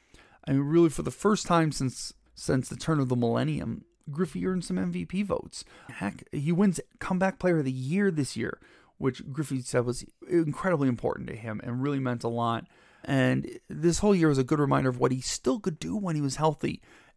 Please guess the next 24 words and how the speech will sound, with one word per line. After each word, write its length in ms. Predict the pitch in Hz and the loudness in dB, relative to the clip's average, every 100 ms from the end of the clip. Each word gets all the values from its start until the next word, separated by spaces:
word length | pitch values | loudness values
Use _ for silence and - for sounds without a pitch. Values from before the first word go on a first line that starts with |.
| - | -2
and 460 | 143 135 131 123 - | 0 2 2 -2 -4
maybe 380 | 147 156 160 147 | -4 -2 0 2
an 80 | 147 | 2
even 240 | 139 127 | 2 2
sadder 360 | - 123 127 127 | 2 2 4 4
reminder 440 | 123 123 123 - | 4 2 2 0
of 400 | - 127 120 - _ _ _ _ - | 0 0 -2 -6 _ _ _ _ -12
the 180 | 143 147 | 0 0
Griffey 340 | 135 156 - | 4 2 2
years 280 | 143 139 131 | 0 0 2
we 120 | 135 | 2
were 120 | 131 | 2
being 260 | 127 123 110 | 2 0 0
robbed 400 | 113 113 113 117 - | 0 2 2 -2 -8
of. 520 | 113 113 120 - - - | -2 4 4 2 -8 -10
You 160 | 135 131 | -4 -2
know, 160 | 131 | -2
'cause 160 | 127 - | -4 -6
at 80 | 151 | -8
this 140 | 240 | -8
point, 240 | - 143 - | -4 -6 -6
it's 160 | - | -6
worth 160 | 320 - | -6 -4
noting, 320 | 123 117 113 | -2 -2 -4